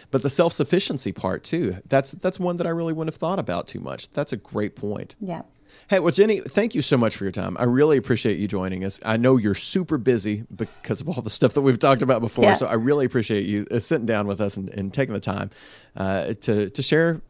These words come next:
Speaker 1: this wisdom and this experience and your story and everything with our audience. Um, what are the best ways to find you? Obviously, southern savers dot com would be at the top of the list.
Speaker 2: It is. And then on Facebook, it's at Southern Savers. I pretty much did a,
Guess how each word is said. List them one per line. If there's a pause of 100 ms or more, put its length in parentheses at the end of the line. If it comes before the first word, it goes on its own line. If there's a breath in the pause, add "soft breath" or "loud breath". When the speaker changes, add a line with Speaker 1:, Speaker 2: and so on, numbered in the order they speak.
Speaker 1:
this
wisdom
and
this
experience
and
your
story
and
everything
with
our
audience. (400 loud breath)
Um,
what
are
the
best
ways
to
find
you?
Obviously,
southern
savers
dot
com
would
be
at
the
top
of
the
list. (240)
Speaker 2:
It
is.
And
then
on
Facebook, (200)
it's (100)
at
Southern
Savers. (340 loud breath)
I
pretty
much
did
a,